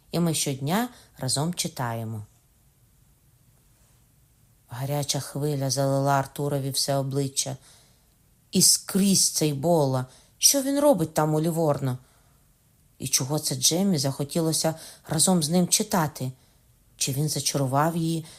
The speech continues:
своїми контрабандистськими пригодами? Ще тоді, в січні, на зборах, ясно видно було, що він закоханий у неї. Тим-то він з таким запалом говорив тоді.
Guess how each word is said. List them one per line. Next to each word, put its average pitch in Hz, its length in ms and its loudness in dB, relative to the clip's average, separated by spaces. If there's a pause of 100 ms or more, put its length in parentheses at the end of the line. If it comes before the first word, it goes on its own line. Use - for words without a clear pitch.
(100)
своїми 160 480 0
контрабандистськими 160 1080 0
пригодами? 156 760 -2 (1000)
Ще - 200 0
тоді, 156 340 -2
в 190 40 0
січні, 170 500 0
на 143 140 2
зборах, 160 520 0 (340)
ясно 202 460 2
видно 196 280 2
було, 175 240 2
що 180 180 0
він 175 160 0
закоханий 139 600 -2
у 131 60 -2
неї. 131 360 -2 (880)
Тим-то 170 380 2
він 170 180 0
з - 80 0
таким 165 340 0
запалом 151 540 4
говорив 165 420 2
тоді. 110 400 -8